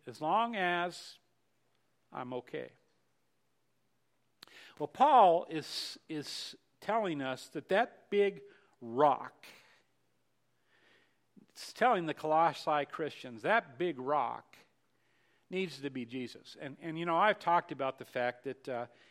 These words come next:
you know, I know, I know if, uh, you know, if, if, uh, if your guests or, or if your background, you know, you really haven't had much to do with church, and,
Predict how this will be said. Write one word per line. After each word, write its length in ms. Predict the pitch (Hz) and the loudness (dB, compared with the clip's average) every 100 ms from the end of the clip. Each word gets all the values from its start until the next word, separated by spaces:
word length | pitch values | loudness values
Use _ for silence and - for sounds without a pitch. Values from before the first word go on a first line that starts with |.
| _ | _
you 80 | 151 | -6
know, 80 | |
I 40 | 147 | -2
know, 180 | 151 151 | 0 0
I 140 | 143 | -2
know 200 | 147 147 | -2 0
if, 240 | 139 - | 0 -2
uh, 240 | 147 131 135 | -6 -4 -6
you 180 | - 123 | -8 -8
know, 180 | 123 120 | -4 -4
if, 60 | - _ | -6 _
if, 420 | - 120 117 - | -10 -10 -10 -12
uh, 260 | 135 123 120 104 _ _ _ _ _ _ _ _ | -8 -8 -10 -14 _ _ _ _ _ _ _ _
if 160 | - - | -16 -4
your 160 | 151 | -4
guests 440 | 135 135 135 135 - | -2 0 0 0 -4
or, 100 | 123 | -8
or 300 | 147 123 117 | -6 -4 -6
if 160 | 117 | -6
your 120 | - 127 | -6 -4
background, 640 | 131 131 - 127 120 120 | 0 0 0 -2 -2 -4
you 80 | 120 | -8
know, 60 | |
you 120 | 123 127 | -6 -4
really 200 | 131 120 | -4 -2
haven't 200 | 127 110 | -4 -4
had 160 | 117 | -6
much 320 | 120 127 - | -2 -4 -4
to 60 | - | -12
do 200 | 117 127 | -8 -4
with 220 | 117 107 | -4 -6
church, 580 | - - 117 131 - - | -8 -6 -6 -8 -14 -18
and, 120 | 123 | -16